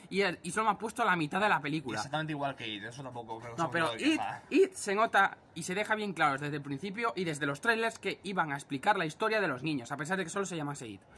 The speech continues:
Speaker 2: Ya, pero eso es, eso es si tú ya sabes que hay una historia de adultos. Esta, por ejemplo, si tú has leído la novela entera y sabes lo que pasa al final, ves el
Speaker 1: ¿Ves?
Speaker 2: tráiler,
Speaker 1: Es
Speaker 2: ves
Speaker 1: que
Speaker 2: el
Speaker 1: aquí está el
Speaker 2: tráiler,
Speaker 1: problema.
Speaker 2: no, pero
Speaker 1: Aquí
Speaker 2: ves el tráiler y sabes que eso no pasa, entonces también lo hubieses
Speaker 1: Aquí,
Speaker 2: sabido.
Speaker 1: eh, joder, pero es que aquí en It, como ya te he dicho,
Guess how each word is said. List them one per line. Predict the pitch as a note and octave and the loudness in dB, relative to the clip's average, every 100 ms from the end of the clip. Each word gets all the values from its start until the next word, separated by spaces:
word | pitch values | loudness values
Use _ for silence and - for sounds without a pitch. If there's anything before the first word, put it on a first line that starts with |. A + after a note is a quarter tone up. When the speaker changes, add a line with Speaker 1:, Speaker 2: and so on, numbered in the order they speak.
| - - - - - | -20 -20 -20 -20 -12
Speaker 2:
Ya, | C#3 | -6
pero | C3+ | -6
eso | C3 D#3+ | -4 -6
es, | - | -6
eso | C#3+ D3+ | -4 -4
es | F#3 | -4
si | D#3 | -6
tú | C#3 | -4
ya | C#3 C#3+ | -2 0
sabes | D3+ E3 | -2 -4
que | D3 | -6
hay | |
una | C3 | -6
historia | B2 B2 | -8 -10
de | A2+ | -6
adultos. | C#3+ D#3+ A#2+ C3 | -6 -6 -6 -8
Esta, | C3 | -8
por | C3+ | -8
ejemplo, | C3 C#3 E3+ | -8 -8 -10
si | F3+ C3+ | -10 -12
tú | C3+ | -12
has | C#3 | -8
leído | D#3 E3 C3 | -6 -6 -6
la | |
novela | A#2+ B2+ | -6 -6
entera | C#3+ D3+ C#3+ | -6 -6 -6
y | B2 | -8
sabes | C3+ B2+ | -12 -14
lo | |
que | A#2+ | -12
pasa | C3 C#3+ | -10 -10
al | |
final, | C3+ B2 D#3 F#3 - - - | -10 -6 -6 -8 -18 -18 -12
ves | E3+ | -8
el | C#3+ | 0
Speaker 1:
¿Ves? | C4 | 2
Speaker 2:
tráiler, | D#3+ E3+ | 2 0
Speaker 1:
Es | - | 0
Speaker 2:
ves | F3 | 2
Speaker 1:
que | - | 2
Speaker 2:
el | |
Speaker 1:
aquí | - | 2
está | - D4 | 4 4
el | C#4 | 4
Speaker 2:
tráiler, | |
Speaker 1:
problema. | B3 C4+ D#4 | 4 4 6
Speaker 2:
no, | - | 6
pero | E3 D3+ | 4 0
Speaker 1:
Aquí | |
Speaker 2:
ves | D3+ D3+ | 0 -2
el | D#3 | -2
tráiler | E3+ F#3+ | -2 0
y | D#3+ | 0
sabes | D#3 D#3 | -2 -2
que | |
eso | D3 | -4
no | D3+ C3+ | -2 2
pasa, | - C#3 | 2 2
entonces | A#2+ A#2+ C#3+ | -8 -10 -6
también | B2+ B2 | -6 -4
lo | C3 | -4
hubieses | B2+ B2 - | -4 -6 -2
Speaker 1:
Aquí, | D3 D#3+ | 0 0
Speaker 2:
sabido. | A2+ | -4
Speaker 1:
eh, | D3 - - - - | -8 -14 -18 -20 -18
joder, | - A#2 F3+ - - - | -10 -2 -2 -2 -4 -2
pero | C3+ | 0
es | C3 | -2
que | E3 - - - - | -4 -6 -10 -10 -8
aquí | - E3+ A3 - D3 | -6 -2 -2 -4 -2
en | D#3+ | -2
It, | A3 - | -2 -4
como | E3+ | -4
ya | D#3+ | -2
te | G#3 | -2
he | |
dicho, | A3+ F#3 G#3+ | -2 -2 0